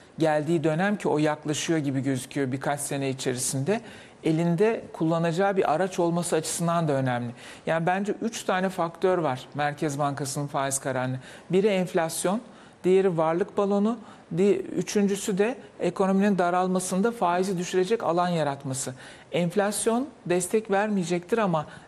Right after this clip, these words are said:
diğer iki unsur, yani varlık balonu ve ekonominin olası bir daralmasında faizi düşürecek kadar bir yüksek yere çıkma gerekliliği duruyor.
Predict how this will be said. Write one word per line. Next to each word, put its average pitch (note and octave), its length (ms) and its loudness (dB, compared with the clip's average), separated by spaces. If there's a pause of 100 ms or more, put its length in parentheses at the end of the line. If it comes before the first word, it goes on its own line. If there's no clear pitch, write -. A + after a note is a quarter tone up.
(100)
diğer G3 220 4
iki G#3 280 0
unsur, F#3 500 0 (260)
yani E3+ 340 0
varlık E3+ 420 2
balonu E3+ 420 0 (300)
ve F#3+ 280 2 (340)
ekonominin F#3 680 0
olası F3 500 2
bir F#3+ 200 4 (160)
daralmasında E3 760 0
faizi E3+ 600 0
düşürecek F3+ 540 0
kadar E3 340 0 (420)
bir E3+ 60 2
yüksek E3 440 0
yere E3+ 160 2
çıkma F#3 500 -2 (640)
gerekliliği F3 680 2
duruyor. D3+ 320 2